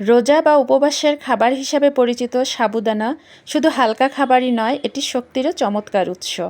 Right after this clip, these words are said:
হ্যালো এভরিওয়ান, আসসালামু আলাইকুম। আশা করছি আপনারা সবাই ভালো আছেন। দেশ ও দেশের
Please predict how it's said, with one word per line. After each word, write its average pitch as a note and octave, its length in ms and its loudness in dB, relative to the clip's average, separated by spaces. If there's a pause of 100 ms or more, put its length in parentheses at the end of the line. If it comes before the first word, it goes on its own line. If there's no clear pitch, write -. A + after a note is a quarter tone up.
(400)
হ্যালো B3 240 4 (100)
এভরিওয়ান, A3+ 380 0 (100)
আসসালামু F3+ 480 -2
আলাইকুম। F3 420 -6 (420)
আশা A3 200 -2
করছি G#3+ 220 -6 (120)
আপনারা A3 260 -2 (180)
সবাই A#3 200 0 (120)
ভালো B3 160 0 (100)
আছেন। D#4+ 240 -6 (480)
দেশ C4 280 2
ও D#4 140 2
দেশের B3+ 240 -2